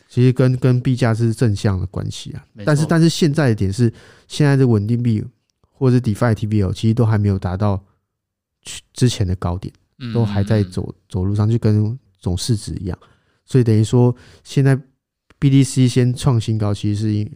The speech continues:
Speaker 1: 是有E T F加持下。那，那反，反过来说，现在其实也，也还没有到真的很热的阶段啊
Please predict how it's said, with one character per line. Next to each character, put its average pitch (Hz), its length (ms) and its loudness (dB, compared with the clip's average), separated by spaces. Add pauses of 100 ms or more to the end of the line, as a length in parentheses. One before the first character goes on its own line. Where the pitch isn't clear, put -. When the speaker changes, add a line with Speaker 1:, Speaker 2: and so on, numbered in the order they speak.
Speaker 1:
是 107 400 -4
有 104 300 -6
E 110 100 -8
T 107 200 -4
F 98 180 -4
加 98 220 -4
持 95 200 -10
下。 98 240 -10 (560)
那， 120 220 0 (380)
那 160 120 0
反， 104 280 -2
反 107 260 -2
过 - 140 2
来 110 40 2
说， 117 160 -2
现 - 240 -4
在 113 140 0
其 101 160 -6
实 95 180 -4
也， 95 280 -6
也 101 120 -6
还 92 140 -6
没 120 140 2
有 117 100 2
到 104 340 -2 (200)
真 123 200 2
的 110 200 4
很 95 240 0
热 123 180 4
的 98 100 -2
阶 98 220 -4
段 98 220 -2
啊 104 160 -16